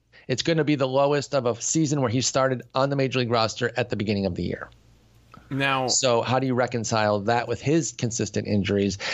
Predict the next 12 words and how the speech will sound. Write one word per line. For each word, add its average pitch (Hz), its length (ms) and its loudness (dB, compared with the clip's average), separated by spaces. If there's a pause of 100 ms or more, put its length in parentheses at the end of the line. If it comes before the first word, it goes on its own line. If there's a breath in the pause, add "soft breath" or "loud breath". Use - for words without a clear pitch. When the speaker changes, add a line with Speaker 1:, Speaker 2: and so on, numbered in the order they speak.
(160 loud breath)
Speaker 1:
Is 113 160 0
Strasburg 127 640 0
somebody 117 320 0
that 107 280 0 (440 loud breath)
you're 123 180 -2
ready 113 260 0
to 110 100 0
buy 107 240 2
in 117 240 2
on, 110 380 0 (140)
uh, 110 380 2
in 127 220 0